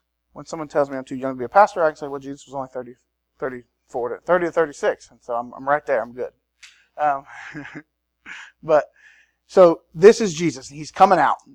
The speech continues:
and he's ready to let everybody know what's going on. So let's, let's piece by piece break down these verses. Um, some verses are pretty clear. There's not a whole lot to glean,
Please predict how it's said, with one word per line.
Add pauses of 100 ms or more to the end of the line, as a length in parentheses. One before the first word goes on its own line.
(120)
and
he's
ready
to
let
everybody
know
what's
going
on.
So
let's,
let's
piece
by
piece
break
down
these
verses. (480)
Um, (140)
some
verses
are
pretty
clear.
There's
not
a
whole
lot
to
glean,